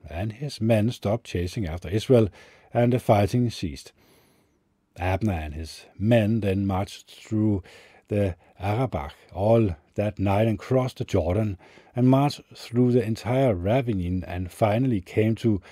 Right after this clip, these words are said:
Mahanaim. After Joab turned back from pursuing Abner, he gathered all the people together. Of David's servant, nineteen were missing, in addition to Asahel. But the servant of David had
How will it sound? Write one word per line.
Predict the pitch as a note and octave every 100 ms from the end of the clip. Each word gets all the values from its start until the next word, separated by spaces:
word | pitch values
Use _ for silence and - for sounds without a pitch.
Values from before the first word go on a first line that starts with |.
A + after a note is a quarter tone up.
| - -
Mahanaim. | C3 G#2 C#3+ C3+ A#2 E2+ C#2+ - - _ _ _ _ _ _ -
After | F2 -
Joab | F2+ G#2 G#2 G2+ - -
turned | - - D#2 -
back | G2 G2
from | - F2+ E2+
pursuing | - F#2 A2+ A2 F#2+
Abner, | G2+ A#2+ C3 G#2 - - -
he | C#3+
gathered | - B2+ C3+ C#3 -
all | B2 D3+
the | C#3+
people | - G#2 G#2
together. | A#2 A#2+ E2 D2 - _ _ _ _ -
Of | D#2 -
David's | G2 G2+ G2 - -
servant, | - C3 G#2 G2+ - -
nineteen | A2+ B2+ C#3 - D#3 D3+
were | D3
missing, | A#2+ D#2+ - G#2+ F#2+ - -
in | G2+
addition | F#2 F#2+ A#2+
to | - A2+ G2+ - -
Asahel. | A#2 A#2 - B2+ F#2 D2+ D2 _ _ _ _ _ _ _ -
But | A#2 -
the | C3
servant | - D3 E3
of | E3
David | A2+ F#2 G#2 -
had | - A2 A2